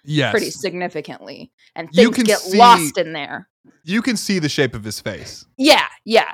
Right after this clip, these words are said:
Speaker 1: Yeah,
Speaker 2: yeah.
Speaker 1: yeah.
Speaker 2: When
Speaker 1: That
Speaker 2: a
Speaker 1: makes
Speaker 2: beard,
Speaker 1: sense.
Speaker 2: when a beard alters your head shape,
Speaker 1: Yeah, yeah.
Speaker 2: I don't like that.
Speaker 1: Mm-hmm, mm-hmm.
Speaker 2: And that's just me, in my opinion.
Speaker 1: No, I agree.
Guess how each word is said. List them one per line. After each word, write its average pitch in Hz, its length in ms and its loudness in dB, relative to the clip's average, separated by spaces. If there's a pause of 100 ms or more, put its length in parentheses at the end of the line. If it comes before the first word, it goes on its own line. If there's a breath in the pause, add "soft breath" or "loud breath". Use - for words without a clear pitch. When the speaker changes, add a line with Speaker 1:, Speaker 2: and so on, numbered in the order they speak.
Speaker 1:
Yeah, 120 140 -4
Speaker 2:
yeah. 196 120 2 (180)
Speaker 1:
yeah. 110 220 -10 (360)
Speaker 2:
When 262 200 4
Speaker 1:
That 302 120 6
Speaker 2:
a - 20 -4
Speaker 1:
makes 339 140 0
Speaker 2:
beard, 392 240 0
Speaker 1:
sense. - 180 0
Speaker 2:
when 262 160 0
a 294 60 4
beard 330 380 0 (200)
alters 247 840 0 (420)
your 208 240 2
head 226 380 0
shape, 320 520 -2 (220)
Speaker 1:
Yeah, 127 320 -4 (220)
yeah. 113 220 -10 (280)
Speaker 2:
I 220 140 8
don't 214 120 2
like 175 200 -4
that. - 220 -10 (300)
Speaker 1:
Mm-hmm, 143 260 -12
mm-hmm. 135 500 -16 (340)
Speaker 2:
And 202 120 0
that's 254 180 2
just 208 140 -10
me, 185 200 -6
in 131 80 -8
my 127 160 -6
opinion. - 320 -18 (500)
Speaker 1:
No, 143 380 -2
I 131 160 -4
agree. 127 420 -6